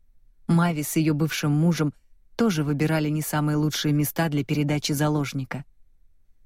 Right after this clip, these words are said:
На парковках супермаркетов, на перекрёстках. Я сидел в машине и делал вид,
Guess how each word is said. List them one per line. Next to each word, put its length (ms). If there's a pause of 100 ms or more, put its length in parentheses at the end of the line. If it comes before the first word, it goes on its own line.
(160)
На 140
парковках 680
супермаркетов, 880 (580)
на 140
перекрёстках. 880 (1300)
Я 200
сидел 340
в 100
машине 500
и 180
делал 380
вид, 320